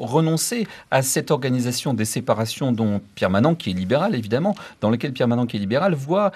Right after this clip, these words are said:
la définition même de la démocratie. Euh, l'idée que la, que l'idée de, de, de Polanyi, enfin de Karl Polanyi, parce que moi j'aime mieux Michael,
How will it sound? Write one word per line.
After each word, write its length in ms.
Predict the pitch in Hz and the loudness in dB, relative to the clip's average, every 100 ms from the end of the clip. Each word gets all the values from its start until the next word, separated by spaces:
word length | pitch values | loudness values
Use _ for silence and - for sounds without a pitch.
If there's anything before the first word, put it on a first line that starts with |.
| - | -6
la 140 | 113 120 | 2 2
définition 460 | 139 - 123 - | 2 0 -2 0
même 160 | 147 165 | 0 2
de 80 | 123 | 0
la 80 | 110 | 0
démocratie. 640 | 110 110 - 104 - 117 - - - | 0 0 -2 -4 -4 -6 -8 -12 -2
Euh, 200 | 101 85 | 0 0
l'idée 540 | 123 131 156 196 180 - | -2 -2 0 0 0 -2
que 320 | - 143 127 107 | 0 2 2 2
la, 400 | 113 120 104 - 113 | 4 6 6 2 -6
que 140 | - 69 | -8 -6
l'idée 560 | 101 123 147 185 160 | -2 -2 0 0 0
de, 320 | 127 120 113 | 0 2 2
de, 240 | 104 101 107 | 2 0 0
de 200 | 104 110 | 2 0
Polanyi, 540 | 160 131 123 127 113 92 | 2 4 4 4 2 0
enfin 140 | - | -6
de 80 | 92 | -4
Karl 260 | - 165 113 | 2 2 2
Polanyi, 380 | 110 101 98 | 0 0 -2
parce 120 | 101 - | -4 -4
que 80 | |
moi 60 | 113 | -2
j'aime 140 | 117 | 2
mieux 100 | 110 | 2
Michael, 420 | 107 101 95 113 | 2 0 0 -2